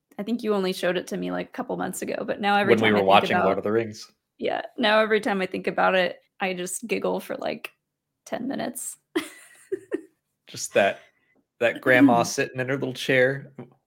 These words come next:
Speaker 2: "What new devilry is this? Oh, here comes the Balrog." <laughs>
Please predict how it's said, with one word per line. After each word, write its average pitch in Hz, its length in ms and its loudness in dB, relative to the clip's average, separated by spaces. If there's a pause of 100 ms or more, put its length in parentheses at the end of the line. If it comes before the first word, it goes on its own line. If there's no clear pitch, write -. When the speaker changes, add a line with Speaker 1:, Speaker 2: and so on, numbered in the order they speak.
(100)
Speaker 2:
"What 107 240 -6 (100)
new 101 220 -6 (120)
devilry 95 520 -2
is 90 180 -8
this? - 400 -4 (260)
Oh, 165 360 8 (100)
here 139 260 -2
comes 185 300 0
the - 80 -8
Balrog." 156 680 6 (500)
<laughs> - 180 -2